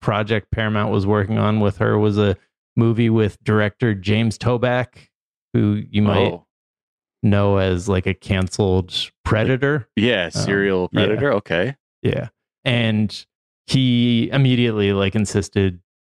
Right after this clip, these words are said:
Speaker 1: she be fired. There's also, like,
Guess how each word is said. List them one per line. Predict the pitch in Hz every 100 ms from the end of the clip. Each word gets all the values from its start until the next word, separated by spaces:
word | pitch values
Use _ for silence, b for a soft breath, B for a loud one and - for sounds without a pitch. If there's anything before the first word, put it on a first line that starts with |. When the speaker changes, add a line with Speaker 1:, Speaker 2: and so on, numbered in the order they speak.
| _ -
Speaker 1:
she | - 127
be | 104
fired. | 95 - 107 113 110 110 104 98 _ _ _ _
There's | 107 104 107
also, | 104 - 104 92 92
like, | 92 90 - - -